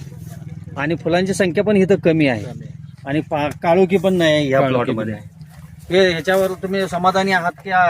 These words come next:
Speaker 1: हे प्रोडक्ट आपले चांगले आहे?
Speaker 2: हे एक नंबर आहेत प्रोडक्ट.
Speaker 1: आता हे आणून फवारणार आहे?
Speaker 2: हो, हो, फवारणार
Speaker 1: तुम्हाला
Speaker 2: आहे.
Speaker 1: हे कुठे मिळतील, तुम्हाला माहित आहे? औषधं?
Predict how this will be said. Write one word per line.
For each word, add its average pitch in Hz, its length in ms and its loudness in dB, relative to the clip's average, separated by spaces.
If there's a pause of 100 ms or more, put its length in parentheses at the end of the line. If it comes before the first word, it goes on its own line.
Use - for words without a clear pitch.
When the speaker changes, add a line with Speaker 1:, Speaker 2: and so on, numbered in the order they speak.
Speaker 1:
हे 151 340 -4
प्रोडक्ट 165 320 -8
आपले 170 280 -8
चांगले 165 320 -2
आहे? 147 180 -2
Speaker 2:
हे 180 60 -6
एक 180 100 -10
नंबर 156 280 -10
आहेत 147 100 -8 (100)
प्रोडक्ट. 131 460 -12
Speaker 1:
आता 139 180 -2
हे 170 160 -2
आणून 180 460 2
फवारणार 170 420 4
आहे? 151 140 -2
Speaker 2:
हो, 160 280 -4
हो, 135 80 -6
फवारणार 123 360 -10
Speaker 1:
तुम्हाला 175 220 -2
Speaker 2:
आहे. 175 120 -2
Speaker 1:
हे 185 60 -6
कुठे 180 220 -6
मिळतील, 185 420 -6
तुम्हाला 180 260 0
माहित 170 240 -4
आहे? 196 260 -12 (220)
औषधं? 156 340 -8